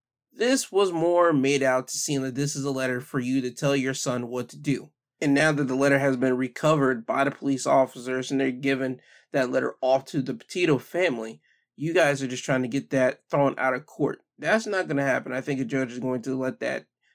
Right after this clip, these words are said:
uh, letter be relevant in the court proceeding because that is emotional distress. That is emotional distress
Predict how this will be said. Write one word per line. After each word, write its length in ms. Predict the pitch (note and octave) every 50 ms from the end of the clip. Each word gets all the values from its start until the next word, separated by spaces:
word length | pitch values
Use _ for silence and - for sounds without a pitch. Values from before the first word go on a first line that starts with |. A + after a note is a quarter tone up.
| _ _ -
uh, 300 | A2+ C3 A#2+ A2+ A2 - - _ _ _ _ _ _ _ _
letter 300 | - C#3 C3+ C3+ C3 C3+
be 280 | B2+ A#2+ C3+ C3 B2+ B2+
relevant 600 | - - B2+ C3+ C#3 C3+ C3 B2 C3 C3 B2+ - _ _ _ _ - -
in 120 | C#3 C#3
the 60 | C3+
court 300 | C#3 - - D#3 C#3+ C3
proceeding 400 | - - D3 - D#3 D3 D3+ C#3+
because 220 | C3+ - D3+ C#3+ B2+
that 180 | D#3 F3+ A3
is 180 | C#4 C4 F3+ D3
emotional 440 | C3 B2+ B2+ B2+ B2+ - - B2 -
distress. 540 | - C3 - - - - - - - - _ _ _ _ _ -
That 160 | D#3+ F3 F#3
is 240 | F#3+ E3+ D#3 - - _ _ _ _ _ _ _ - C3+ C3+ B2 - - _ -
emotional 580 | D#3 D3+ D3+ D#3+ D#3+ D3+ - D3+ D3 C#3 C3+
distress 500 | B2 - C3+ - - C#3 C#3 C3+ C3+ -